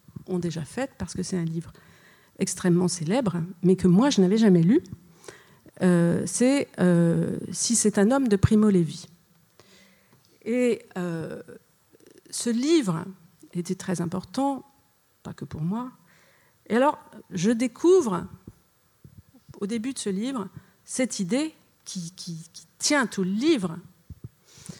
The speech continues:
euh, où il dit,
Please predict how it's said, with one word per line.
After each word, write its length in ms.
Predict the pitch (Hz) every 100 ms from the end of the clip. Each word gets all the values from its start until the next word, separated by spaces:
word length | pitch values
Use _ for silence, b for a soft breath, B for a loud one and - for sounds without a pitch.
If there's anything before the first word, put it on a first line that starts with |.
| B B B B _ _ _ _ _
euh, 640 | 202 196 180 175 160 151 - -
où 240 | 254 277
il 200 | - 208
dit, 460 | 185 233 330 330 -